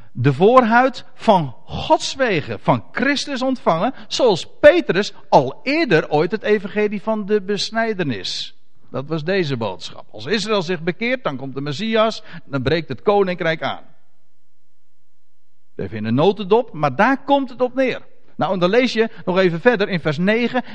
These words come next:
"En als Jacobus dan, en Kefas," dat is Petrus,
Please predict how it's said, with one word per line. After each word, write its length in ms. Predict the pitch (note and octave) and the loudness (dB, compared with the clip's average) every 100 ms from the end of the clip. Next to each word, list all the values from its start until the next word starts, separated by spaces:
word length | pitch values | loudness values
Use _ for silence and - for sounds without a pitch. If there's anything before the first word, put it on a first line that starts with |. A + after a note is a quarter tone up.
| F#3+ | -2
"En 160 | F3 | 0
als 180 | D#3+ C3 | 2 2
Jacobus 640 | B2 G#2+ G3+ C4 C#4 B3+ | 2 2 4 4 4 2
dan, 360 | B3 C4 E4+ D#4 G3+ | 4 4 2 -6 -8
en 260 | - A2 - | -6 -6 4
Kefas," 640 | - G#3+ B3+ B3 C4 D4+ | 6 6 6 2 2 2
dat 120 | - A2+ | 0 -8
is 80 | |
Petrus, 580 | - A2 C3 G3 A#3+ - | -2 0 0 0 -2 -4